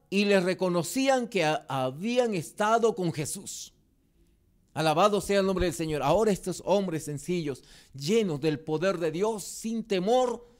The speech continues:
comienzan a proclamar el poder de Dios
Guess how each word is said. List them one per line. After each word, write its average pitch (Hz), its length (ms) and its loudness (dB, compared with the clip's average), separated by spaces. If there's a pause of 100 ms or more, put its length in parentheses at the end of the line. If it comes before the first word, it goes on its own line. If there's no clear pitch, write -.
(160)
comienzan 190 520 -2
a 175 180 -2
proclamar 160 880 -2 (240)
el 151 200 2
poder 160 400 2
de 170 100 0
Dios 151 560 -2